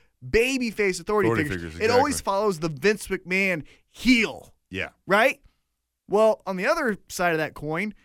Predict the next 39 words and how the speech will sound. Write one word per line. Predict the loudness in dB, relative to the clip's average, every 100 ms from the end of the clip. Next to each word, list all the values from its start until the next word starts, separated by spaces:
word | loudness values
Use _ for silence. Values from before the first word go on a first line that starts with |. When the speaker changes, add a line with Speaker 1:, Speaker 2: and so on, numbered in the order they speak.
| _
Speaker 1:
is | -8 -4
the | 0
Mick | 0 0
Foley | 4 4 4 0
babyface. | -2 -2 0 -2 -2 -8 -10 -14 -14 _ _ _ _ _ _ _ _
Try | 4 6 6
that. | 4 4 4 0
Speaker 2:
Yeah. | -2 -2 -4 _ _ _ -4
But | -4
especially | -2 -4 -4
if | 0
you |
got | -2 -2
cool | 0 2 2
ones | -4 -18 -2
that | 2
Speaker 1:
Right. | 6 6 6
Speaker 2:
people | 4
got | 2 2 2
behind. | 4 6
Speaker 1:
And | 8
they're | 8 6
cool. | 6 6 6 2 -6
Speaker 2:
Yes. | -10 -10 -16 -4
Speaker 1:
Yeah. | 2 4 4 0
Speaker 2:
They | -2 2
are | 2
cool. | 2 -2 0
Speaker 1:
They | 4
are | 4 2
cool. | -2 -8 -8 -14
Speaker 2:
They | -10
are | -8
cool. | -8 -10 -12 _ _ _ _
Taught | -10
'em | -8
everything | -10 -10 -10
I |
know. | -10 -12